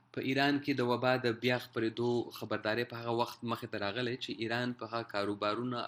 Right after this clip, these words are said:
او اقتصادي هلې ځلې بیا کولاو کړي، کوم چې د وبا د مخنیوي په هڅو کې یې بندي کړې وې. کرونا وایرس د ټولې نړۍ اقتصاد پر ځای ودرولی، خو د پیسو نړیوال بانک آی ایم اف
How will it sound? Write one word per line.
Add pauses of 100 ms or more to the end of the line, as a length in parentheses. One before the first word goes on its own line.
او (160)
اقتصادي
هلې (100)
ځلې (200)
بیا
کولاو
کړي، (220)
کوم
چې (100)
د
وبا
د
مخنیوي
په
هڅو
کې (200)
یې
بندي
کړې
وې. (320)
کرونا
وایرس
د
ټولې
نړۍ (140)
اقتصاد
پر
ځای
ودرولی،
خو (220)
د
پیسو (120)
نړیوال
بانک (140)
آی
ایم
اف